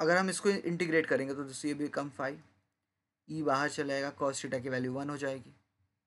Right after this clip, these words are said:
Now, integration of ds। So, if we'll integrate this D S, so we'll get, बच्चे, phi is equals to E into four pi R। We'll get four pi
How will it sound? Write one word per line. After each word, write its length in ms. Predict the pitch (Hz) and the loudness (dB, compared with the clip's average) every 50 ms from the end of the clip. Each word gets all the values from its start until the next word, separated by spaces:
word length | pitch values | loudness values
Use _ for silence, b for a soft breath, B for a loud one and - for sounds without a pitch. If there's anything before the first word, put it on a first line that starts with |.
| _ _ _ _ _ _ _ _ _ | _ _ _ _ _ _ _ _ _
Now, 100 | - 143 143 | -4 -2 0
integration 600 | 147 151 156 151 170 165 165 160 156 - 156 147 | 0 0 0 0 0 0 0 0 -2 -2 -4 -6
of 180 | 151 139 - 123 | -8 -8 -8 -8
ds। 400 | 120 113 110 104 - - - - - _ _ _ _ _ _ _ _ _ _ _ _ _ _ _ _ _ | -6 -6 -6 -8 -8 -10 -12 -14 -16 _ _ _ _ _ _ _ _ _ _ _ _ _ _ _ _ _
So, 120 | - 190 | -2 0
if 120 | 190 180 190 | 0 2 2
we'll 120 | 226 208 | 0 2
integrate 600 | 196 190 196 190 233 240 214 214 214 190 156 131 | 2 2 2 2 2 2 4 4 4 4 4 2
this 380 | 123 135 156 196 - - - - - - - _ _ 151 143 | 2 2 2 2 0 -4 -8 -10 -14 -20 -20 _ _ -12 -8
D 200 | 143 143 139 135 | -4 -2 0 0
S, 100 | 135 - | -2 -2
so 160 | - - 156 | -2 -2 -2
we'll 200 | 139 135 135 131 | -2 -2 -2 -2
get, 180 | 127 131 123 120 | -2 -4 -2 -2
बच्चे, 360 | 120 117 - - 151 185 202 - - _ _ _ _ _ _ _ _ _ _ | -2 -2 -2 -2 -4 -4 -4 -8 -16 _ _ _ _ _ _ _ _ _ _
phi 120 | - 143 147 147 | -2 -2 0 -2
is 120 | 135 123 135 | -2 -4 -8
equals 380 | 120 104 135 139 131 - - | -8 -8 -6 -6 -6 -8 -10
to 60 | - - - - | -12 -14 -16 -12
E 260 | - 143 131 127 139 - - - _ _ _ _ _ _ _ _ _ | -10 -8 -8 -8 -10 -14 -20 -20 _ _ _ _ _ _ _ _ _
into 240 | 139 139 131 120 147 | -12 -12 -10 -8 -10
four 380 | 139 - - - 151 160 165 160 | -10 -10 -8 -4 -2 0 0 0
pi 320 | 127 - - 117 117 120 104 | -2 -4 -4 -4 -2 -2 -4
R। 200 | 80 76 80 110 - - _ _ _ _ _ _ _ _ _ _ _ _ _ _ _ _ _ _ _ _ _ _ _ _ _ _ _ _ | -6 -6 -10 -12 -18 -20 _ _ _ _ _ _ _ _ _ _ _ _ _ _ _ _ _ _ _ _ _ _ _ _ _ _ _ _
We'll 120 | - 127 120 | -10 -6 -4
get 220 | 135 165 170 - | -4 -4 -6 -8
four 240 | - - - 131 123 | -12 -12 -8 -8 -8
pi 340 | 120 - - 139 165 208 | -8 -6 -6 -4 -4 -4